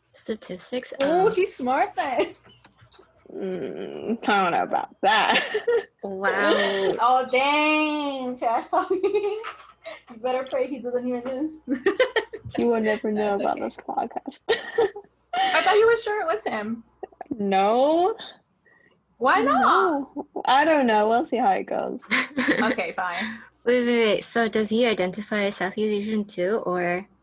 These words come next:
Speaker 3: No, he's Chinese. He's
Speaker 1: Okay.
Speaker 3: not, right?
Speaker 1: <laughs> I was just making sure 'cause, like, you're, you were saying, like, "Oh,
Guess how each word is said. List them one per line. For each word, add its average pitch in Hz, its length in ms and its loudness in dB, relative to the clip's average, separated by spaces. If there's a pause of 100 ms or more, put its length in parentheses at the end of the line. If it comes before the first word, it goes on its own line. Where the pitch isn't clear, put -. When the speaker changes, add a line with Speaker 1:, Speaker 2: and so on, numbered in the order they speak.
(260)
Speaker 3:
No, 233 180 -4
he's 240 180 -2
Chinese. 202 840 -4
He's 233 140 -4
Speaker 1:
Okay. 233 300 2
Speaker 3:
not, - 300 4
right? - 400 2
Speaker 1:
<laughs> - 40 -4
I 247 60 4
was 415 80 2
just 453 180 4
making 370 240 4
sure 247 200 0
'cause, 226 260 -2
like, 214 240 0
you're, 220 220 2 (120)
you 214 180 0
were 220 80 2
saying, 226 360 0
like, 196 260 -2
"Oh, 226 200 0